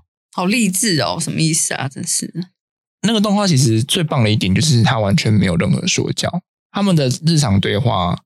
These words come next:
Speaker 2: 真的就是学生之间的对话，所以你会看到里面很多情绪跟纠葛，解决处理的方式，也就是学生们的处理方式，就是吵架，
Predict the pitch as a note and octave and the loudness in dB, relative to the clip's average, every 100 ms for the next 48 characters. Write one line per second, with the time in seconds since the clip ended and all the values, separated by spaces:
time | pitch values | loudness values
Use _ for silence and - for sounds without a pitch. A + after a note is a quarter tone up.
0 | _ - C3 G#2+ A2+ G#2+ F2+ F2+ F#2+ D#3+ | _ -2 2 2 2 2 0 0 2 2
1 | C3+ E2+ - E2 - - F3 E3 E3+ C#3 | 2 0 0 -4 -4 -4 -2 0 2 2
2 | G#2+ C3 C3 A2 F2 A#2 G2+ A2 F2 G2+ | 2 2 0 2 2 2 2 0 2 0
3 | G#2 - A2 - - - G#2+ G#2+ - - | 0 0 0 2 0 0 2 0 0 -2
4 | C3 - - _ _ - F#2+ F#2+ F#2 G2+ | -4 -6 -8 _ _ -2 0 0 0 -2
5 | - G#2+ A2 F#2 E2+ F#2+ G2+ A2 F2+ D2+ | -2 0 0 0 0 0 2 2 2 0
6 | G2+ D3 G2+ - F2+ - G2 F2+ - - | 2 2 2 2 0 0 0 2 0 -2
7 | - - - - E3+ - - G#2+ G#2 C#3 | -4 -4 -4 -4 -2 -2 -2 -4 -2 -4
8 | E3 - | -4 -6